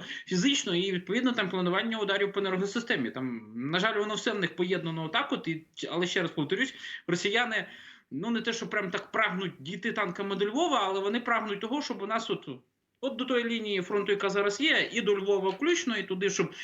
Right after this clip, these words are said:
тут нормального життя, в принципі, не було, щоб тут була одна суцільна пустка.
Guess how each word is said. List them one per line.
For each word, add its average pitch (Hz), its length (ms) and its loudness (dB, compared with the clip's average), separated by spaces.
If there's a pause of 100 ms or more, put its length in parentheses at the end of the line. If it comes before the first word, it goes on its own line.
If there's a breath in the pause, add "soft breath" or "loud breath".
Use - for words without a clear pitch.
(140 loud breath)
тут 247 140 4
нормального 226 400 2
життя, 196 240 0
в 170 80 -2
принципі, 190 320 0
не 185 120 2
було, 156 220 2
щоб 165 160 -2
тут 262 160 -2
була 190 300 2
одна 165 160 0
суцільна 170 440 0
пустка. - 640 -8